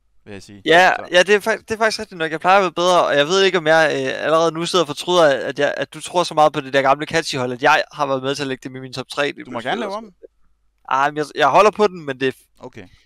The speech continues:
Speaker 2: det er fandme mærkeligt af mig, faktisk. Øh,
Speaker 1: Okay.
Speaker 2: det er ikke et, øh,
Speaker 1: Jamen, du plejer at gøre det bedre end mig, så det, øh
Speaker 2: Ja,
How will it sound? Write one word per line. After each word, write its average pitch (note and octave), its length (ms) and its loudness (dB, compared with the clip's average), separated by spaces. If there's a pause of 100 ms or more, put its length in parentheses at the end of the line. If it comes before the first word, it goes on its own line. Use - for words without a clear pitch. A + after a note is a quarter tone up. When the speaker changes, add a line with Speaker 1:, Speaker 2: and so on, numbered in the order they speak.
(540)
Speaker 2:
det D3 120 -2
er C3+ 40 -4
fandme D#3 280 0
mærkeligt D3 380 0
af B2+ 80 0
mig, B2 100 -4
faktisk. - 580 -10
Øh, G#2+ 140 -18
Speaker 1:
Okay. - 180 -16
Speaker 2:
det D3+ 140 -6
er D3 40 -2
ikke D3+ 160 -4
et, C#3 60 -8 (100)
øh, - 120 -14
Speaker 1:
Jamen, B2+ 140 -20
du C#3+ 140 -20
plejer G#3 280 -6
at D3+ 80 -18
gøre C#3+ 160 -10
det C#3 80 -14
bedre C3+ 140 -10
end A2+ 100 -12
mig, G2+ 180 -12
så F#2+ 180 -18
det, F#2 120 -20
øh D3 240 -20
Speaker 2:
Ja, F3 260 -10